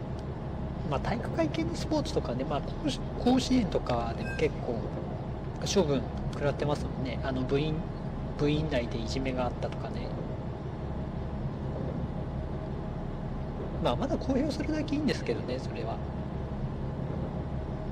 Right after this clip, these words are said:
うん、やっぱりね、抜けきれないっていうか、今までのし-、慣-、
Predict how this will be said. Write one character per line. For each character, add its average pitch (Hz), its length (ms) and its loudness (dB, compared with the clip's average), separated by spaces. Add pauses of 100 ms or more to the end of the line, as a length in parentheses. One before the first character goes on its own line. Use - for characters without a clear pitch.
(540)
う 147 40 0
ん、 - 40 2
や 156 80 2
っ 156 40 -2
ぱ 240 140 2
り 131 140 0
ね、 120 240 0 (320)
抜 147 100 2
け 180 140 2
き - 160 -2
れ 156 80 4
な 151 80 2
い 147 60 4
っ - 20 -2
て 123 140 -2
い - 20 0
う 110 40 -2
か、 135 100 2
今 135 220 2
ま 160 120 2
で 143 140 4
の 110 180 -2 (2500)
し-、 - 360 -2
慣-、 135 240 2